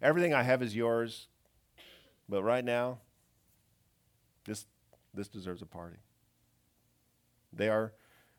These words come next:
you see, they're not them. They're people like us who are lost and dead. This "we're better than them" attitude, it's just a huge barrier. You know what my first emotion was on that river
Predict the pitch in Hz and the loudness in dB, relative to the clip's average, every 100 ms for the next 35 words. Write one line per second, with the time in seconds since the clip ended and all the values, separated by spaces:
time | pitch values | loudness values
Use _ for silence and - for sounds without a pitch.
0 | _ - 101 127 117 117 127 135 - 98 | _ -16 -12 -8 -4 -4 -4 -8 -8 -8
1 | 82 85 _ _ _ _ _ _ _ _ | -8 -16 _ _ _ _ _ _ _ _
2 | _ _ _ _ _ _ _ - - 113 | _ _ _ _ _ _ _ -10 -2 0
3 | 131 131 - _ _ _ 120 139 110 104 | 0 -4 -10 _ _ _ -12 -4 -2 -2
4 | 143 123 - 101 101 98 120 - 123 143 | -2 -6 -4 -4 -2 -4 -8 -12 -12 -10
5 | - - _ _ _ - _ _ _ _ | -12 -16 _ _ _ -20 _ _ _ _
6 | _ _ _ _ _ _ _ _ _ _ | _ _ _ _ _ _ _ _ _ _
7 | _ _ _ _ _ _ _ _ _ _ | _ _ _ _ _ _ _ _ _ _
8 | - 123 - - _ _ _ _ - 135 | -6 -6 -6 -12 _ _ _ _ -4 0
9 | 110 135 139 113 104 101 101 107 104 104 | 4 4 4 0 -2 0 0 -2 -4 -8
10 | 92 80 101 143 - 95 117 120 87 90 | -10 -10 -10 -10 -10 -12 -10 -12 -10 -12
11 | 87 87 - _ _ _ _ _ _ _ | -12 -14 -20 _ _ _ _ _ _ _
12 | _ _ _ _ _ - 226 - 190 _ | _ _ _ _ _ -20 -20 -20 -20 _
13 | _ _ _ _ _ _ _ _ _ _ | _ _ _ _ _ _ _ _ _ _
14 | _ _ - _ - 170 175 139 123 139 | _ _ -20 _ -6 4 4 4 2 0
15 | 139 123 123 123 127 123 123 117 110 107 | -2 0 0 0 0 0 0 0 0 0
16 | 113 123 | -2 -2